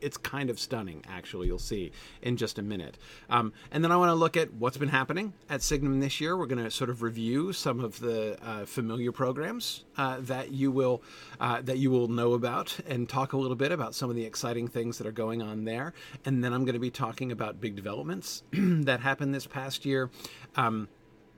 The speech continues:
uh, we're gonna talk about our first year in space. Of course, you'll remember last year at this State of the University address, um, just over a year ago, it was about thirteen months ago, of course,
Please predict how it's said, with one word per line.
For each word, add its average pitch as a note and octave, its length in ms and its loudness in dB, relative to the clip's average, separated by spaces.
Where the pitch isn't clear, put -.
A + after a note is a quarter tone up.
uh, A2 340 -2
we're C3 120 2
gonna A#2+ 120 0
talk B2+ 260 0
about A#2+ 240 4
our A#2+ 100 6
first C3+ 360 2
year C3 200 2
in C3 120 0
space. - 600 0
Of C3+ 120 -2
course, D#3+ 260 4
you'll C#3+ 120 2
remember C#3 500 4
last C3+ 420 0
year D3 360 0
at C#3+ 180 -2
this D3 180 2
State - 600 0
of C#3+ 60 -2
the D3 60 2
University C#3+ 580 0
address, C#3 560 -2
um, A#2+ 240 2
just E3 260 2
over D3 220 6
a D3 60 6
year C3+ 260 4
ago, B2+ 480 4
it E3+ 60 -4
was C3 100 0
about B2 180 -4
thirteen C#3+ 380 2
months B2 260 0
ago, G#2+ 280 0
of A2+ 120 -4
course, A2 380 0